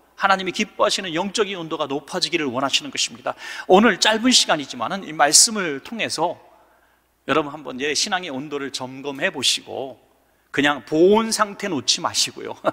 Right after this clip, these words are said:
<laughs> 밥통도 보니까 보온 상태가 있더만요. 그래서 그냥 제가 요즘에 살림을 좀 하다 보니까 그런 것도 압니다. 여러분, 보온 상태, 예, 그거 하지 말고 뜨거운 상태가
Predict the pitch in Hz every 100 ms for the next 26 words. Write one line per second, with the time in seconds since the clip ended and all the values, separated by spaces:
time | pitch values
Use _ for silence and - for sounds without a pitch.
0 | - - - - - - - - - -
1 | 147 - 185 156 135 156 - 151 160 202
2 | 196 175 - 156 127 143 120 107 123 165
3 | 147 151 262 330 - - 156 143 135 -
4 | - - - 165 160 147 151 - 208 202
5 | 180 170 156 151 139 131 139 - 156 139
6 | 135 107 113 123 117 117 120 - - -
7 | 170 196 226 233 - 147 - 123 - 120
8 | 113 _ - 202 262 - 277 302 104 -
9 | 185 202 127 - _ _ _ _ - 359
10 | 466 415 339 349 - 175 170 180 139